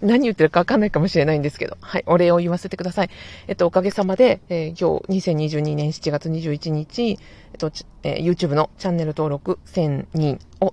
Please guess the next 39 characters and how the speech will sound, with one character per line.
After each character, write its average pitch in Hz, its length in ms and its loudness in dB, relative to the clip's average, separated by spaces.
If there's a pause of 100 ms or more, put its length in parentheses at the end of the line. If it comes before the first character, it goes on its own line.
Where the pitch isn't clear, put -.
達 - 160 -8
成 156 160 0
い 156 60 -4
た 180 180 -2
し 190 100 -6
ま 202 120 0
し - 20 -8
た。 - 160 -10 (160)
本 156 140 -4
当 165 100 -8
に 165 140 -4
ど 175 100 2
う 170 40 4
も 160 100 0
あ 151 40 -2
り 180 80 0
が 220 120 2
と 180 80 -4
う 165 40 0
ご 165 80 -2
ざ 196 120 0
い - 20 2
ま 214 140 0
す。 - 160 -16 (1300)
い 185 40 -4
や 170 160 -2 (1000)
ー、 - 200 -4
は 147 60 0
い。 - 60 -8 (1600)
う - 20 -2
ー 156 460 0
ん - 20 -
と、 - 320 -6
は - 160 2
い。 - 180 -4
え、 180 100 2
達 190 200 -4
成 202 100 0
に、 180 280 -2